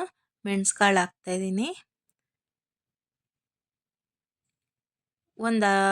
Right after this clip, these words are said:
ಅರ್ಧ ಸ್ಪೂನಷ್ಟು ಜೀರಿಗೆ ಕೂಡ ಹಾಕ್ತಾಯಿದ್ದೀನಿ.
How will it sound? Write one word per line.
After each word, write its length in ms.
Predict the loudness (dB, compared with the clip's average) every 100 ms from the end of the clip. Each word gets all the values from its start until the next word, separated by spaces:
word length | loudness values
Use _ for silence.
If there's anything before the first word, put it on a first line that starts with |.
| 2 0 -2
ಅರ್ಧ 180 | -4 0 0
ಸ್ಪೂನಷ್ಟು 580 | 0 0 0 0 -4 -10 -2
ಜೀರಿಗೆ 260 | -2 0 -2 -2
ಕೂಡ 100 | 0 0
ಹಾಕ್ತಾಯಿದ್ದೀನಿ. 680 | 0 _ -8 -6 -6 -6